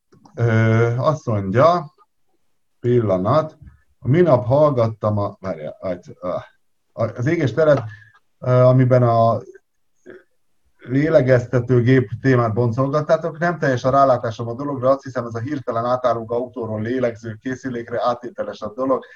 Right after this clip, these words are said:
nem egy az egyben történik. Én Németországban dolgozom egy autóipari beszállítónál. Most kaptunk egy megrendelést pont a Doki által is említett Drägertől. Ugye Kanizsai doktor, ö, mondta ezt a, mutatta ezt a Dräger lélegeztetőt, hogy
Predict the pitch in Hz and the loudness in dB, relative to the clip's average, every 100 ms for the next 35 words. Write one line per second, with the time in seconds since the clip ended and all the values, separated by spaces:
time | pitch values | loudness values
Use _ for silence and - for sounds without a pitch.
0 | - 127 131 127 120 113 110 104 95 110 | -14 -4 0 0 0 -2 -2 -4 -4 -6
1 | 101 101 95 113 127 143 120 110 98 104 | -4 -8 -6 -4 -2 -2 -2 -4 -6 -6
2 | 95 104 110 117 113 101 104 113 117 117 | -6 -6 -4 -4 -4 -6 -6 -6 -6 -6
3 | 104 98 92 98 98 110 113 120 139 143 | -8 -10 -10 -8 -4 -4 -4 -6 -10 -8
4 | 139 - _ - - _ 139 156 156 127 | -10 -12 _ -20 -20 _ -2 -2 0 -2
5 | - 113 113 131 123 117 113 117 110 143 | -2 -2 0 2 0 0 0 -2 -4 -6
6 | 127 117 127 120 120 110 110 101 107 110 | -4 -2 -2 0 2 2 0 -6 -4 -4
7 | 104 101 95 98 101 95 92 87 - 110 | -4 -4 -8 -6 -6 -4 -6 -8 -8 -4
8 | 147 165 _ _ _ _ - 120 113 113 | -4 -4 _ _ _ _ -8 -2 -2 0
9 | 113 101 104 98 104 104 101 98 98 - | -2 -2 -2 -2 -4 -4 -4 -4 -4 -8
10 | 104 98 101 101 104 95 101 92 - 98 | -6 -4 -6 -4 -4 -4 -6 -8 -4 -6
11 | 101 113 101 113 113 90 95 95 101 104 | -4 -8 -4 -2 -2 -4 -6 -6 -8 -4
12 | 98 92 90 95 95 95 107 135 131 143 | -4 -2 -4 -4 -8 -8 -8 -8 -8 -10
13 | 123 131 | -4 -4